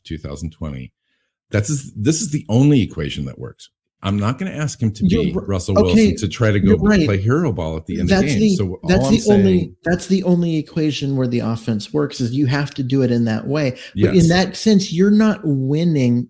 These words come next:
Speaker 2: games because of your offense.
Speaker 1: Correct.
Speaker 2: You're,
Speaker 1: Absol-, no,
Speaker 2: which is,
Speaker 1: absolutely.
Speaker 2: which is
Speaker 1: No,
Speaker 2: the
Speaker 1: th-,
Speaker 2: part
Speaker 1: there's
Speaker 2: that
Speaker 1: no
Speaker 2: you
Speaker 1: question.
Speaker 2: just said. You
Speaker 1: There's no
Speaker 2: just said
Speaker 1: question.
Speaker 2: that the off-,
Speaker 1: I'm
Speaker 2: that
Speaker 1: not
Speaker 2: w-, it,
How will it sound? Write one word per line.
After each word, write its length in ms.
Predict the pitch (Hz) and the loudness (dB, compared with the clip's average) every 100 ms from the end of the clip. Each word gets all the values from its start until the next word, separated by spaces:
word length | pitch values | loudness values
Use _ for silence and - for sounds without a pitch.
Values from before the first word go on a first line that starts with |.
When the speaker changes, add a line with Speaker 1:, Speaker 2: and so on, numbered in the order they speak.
| 120 | -4
Speaker 2:
games 420 | 139 139 120 113 | -2 0 0 -2
because 420 | - 123 135 120 | -6 -6 -4 -2
of 100 | 120 | 0
your 180 | 113 110 123 | -2 -4 -2
offense. 200 | 127 131 | 0 0
Speaker 1:
Correct. 340 | 90 - - _ - - 175 | -2 -10 -20 _ -14 0 4
Speaker 2:
You're, 160 | 233 | 4
Speaker 1:
Absol-, 80 | 113 | 2
no, 240 | 135 165 | -2 4
Speaker 2:
which 160 | 180 180 | 4 4
is, 80 | 175 | 2
Speaker 1:
absolutely. 480 | 233 240 131 92 _ - | 2 -2 -2 -6 _ 2
Speaker 2:
which 220 | 190 214 | 2 6
is 60 | 214 | 4
Speaker 1:
No, 80 | 180 | 4
Speaker 2:
the 60 | 165 | 2
Speaker 1:
th-, 80 | 190 | 2
Speaker 2:
part 60 | 185 | 4
Speaker 1:
there's 80 | |
Speaker 2:
that 60 | 220 | 4
Speaker 1:
no 60 | 214 | 4
Speaker 2:
you 100 | 175 | 2
Speaker 1:
question. 340 | 220 185 - | 2 0 -2
Speaker 2:
just 120 | - | -6
said. 420 | - 294 196 - _ | -4 0 0 -4 _
You 180 | 190 233 | 4 4
Speaker 1:
There's 180 | 107 110 | 4 6
no 80 | 247 | 4
Speaker 2:
just 140 | 156 | 2
said 100 | 190 | 0
Speaker 1:
question. 200 | 190 254 190 | 2 4 2
Speaker 2:
that 200 | 175 175 | 0 2
the 160 | 185 - | 2 0
off-, 220 | 165 190 | 2 2
Speaker 1:
I'm 160 | 196 175 | 2 2
Speaker 2:
that 120 | 185 | 2
Speaker 1:
not 320 | 208 190 175 | -2 0 0
Speaker 2:
w-, 180 | 170 | 4
it, 80 | 185 | 4